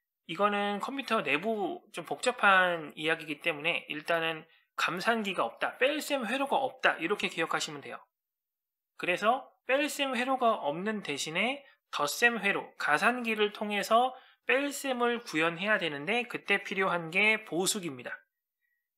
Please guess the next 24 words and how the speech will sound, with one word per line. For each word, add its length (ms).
보수기는 720
뺄셈 520
연산을 500
위해서 500
데이터를, 600
숫자를 680
보수로 460
바꿔주는 500
회로라고 480
보시면 340
되겠습니다. 560
다음은 560
데이터 400
레지스터, 600
데이터를 440
저장하는 380
거겠죠. 440
상태 360
레지스터, 600
연산의 400
상태를 420
저장하는 340
거-, 220
거고요. 560